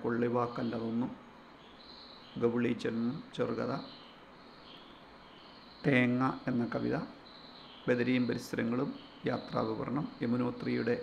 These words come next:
ഊഷ്മളതയിൽ യാത്രാവിവരണം. നാലാമത്തെ യൂണിറ്റിൽ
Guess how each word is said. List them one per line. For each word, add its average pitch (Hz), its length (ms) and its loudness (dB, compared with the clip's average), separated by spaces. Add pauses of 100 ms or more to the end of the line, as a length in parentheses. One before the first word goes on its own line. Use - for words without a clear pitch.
(140)
ഊഷ്മളതയിൽ 120 560 -2 (180)
യാത്രാവിവരണം. 110 800 -2 (2250)
നാലാമത്തെ 127 560 2
യൂണിറ്റിൽ 117 460 0